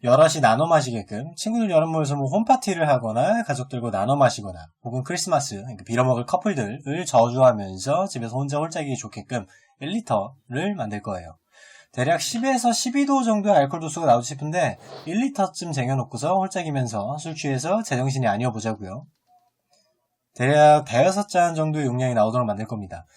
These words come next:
굳이 한 잔만 맛만 보시려면 육분의 일로 비율 조절해서 이 쉐이커로 하드 쉐이킹을 하면 한 잔 정도는 금방 만들 수 있겠죠. 가장 먼저 스테인리스 볼, 대접, 대야, 다라이에 계란을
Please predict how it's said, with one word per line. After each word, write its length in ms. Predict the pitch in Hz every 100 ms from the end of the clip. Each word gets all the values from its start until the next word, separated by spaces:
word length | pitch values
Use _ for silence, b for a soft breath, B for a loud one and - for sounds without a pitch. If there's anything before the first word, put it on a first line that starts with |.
| b -
굳이 200 | 120 135
한 160 | 190
잔만 600 | 240 269 247 220 214 190
맛만 360 | 101 117 208 196
보시려면 640 | 151 131 120 147 180 110
육분의 300 | 104 - 190
일로 300 | 160 117 120
비율 200 | 156 127
조절해서 680 | 120 113 113 107 - 92 156 - _ _
이 100 | 107
쉐이커로 580 | 101 175 175 135 165 226
하드 200 | 175 180
쉐이킹을 400 | 180 160 139 123
하면 280 | 107 151 208
한 120 | - 175
잔 140 | 185
정도는 380 | 160 127 110 101
금방 260 | 123 123
만들 180 | 107 107
수 140 | 113 98
있겠죠. 480 | - 113 87 - 156 - _ _ _ _ _ _ _ _ _ _ _ _ - - _ _ _ -
가장 280 | 127 143
먼저 460 | 123 113 135 175 180
스테인리스 420 | 180 208 190 160
볼, 260 | - 104 123 165 - -
대접, 360 | 110 - -
대야, 240 | - 113 113
다라이에 920 | - 127 135 101 113 147 123 180 196
계란을 480 | - 110 107 151 214